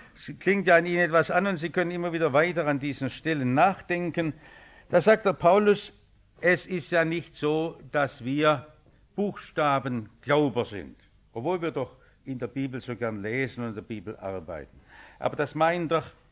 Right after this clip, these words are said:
im Blick auf die Synagoge und das Schriftverständnis der Synagogen, wo man die Wörter zählt und den Querschnitt macht und rückwärts und vorwärts.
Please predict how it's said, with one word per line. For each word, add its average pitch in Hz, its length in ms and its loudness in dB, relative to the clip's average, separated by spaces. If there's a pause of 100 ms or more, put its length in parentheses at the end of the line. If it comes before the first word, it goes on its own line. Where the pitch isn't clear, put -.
(380)
im 131 160 2
Blick 151 260 0
auf 135 240 4
die 135 120 0
Synagoge 175 880 6 (380)
und 123 180 -2
das 117 120 -4
Schriftverständnis 165 1000 -4
der 151 100 -6
Synagogen, 143 840 -2
wo 127 80 -2
man 117 200 -4
die 113 160 -8
Wörter 151 300 -4
zählt 147 400 -4
und 107 140 -12
den 107 160 -12
Querschnitt 143 480 -6
macht 120 260 -4
und 104 80 -8
rückwärts 123 460 -10
und 104 100 -12
vorwärts. 160 500 -2